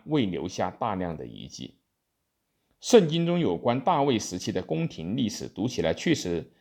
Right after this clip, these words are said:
像对一个日不，日薄西山的王国的第一手记载。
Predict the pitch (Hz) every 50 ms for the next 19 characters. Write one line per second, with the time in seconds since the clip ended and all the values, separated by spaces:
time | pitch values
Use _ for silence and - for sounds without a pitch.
0 | _ _ _ - - - 156 127 123 131 110 98 95 104 107 - 123 120 139 170
1 | 185 165 131 123 - 156 139 98 - - _ _ _ - 190 185 147 - - -
2 | - 87 - - - - 143 143 139 - 143 143 147 127 78 65 76 60 60 87
3 | 107 - 90 90 80 73 - - - 123 117 110 117 143 147 147 151 147 - -
4 | - - - - 50 - - 80 78 - - - - -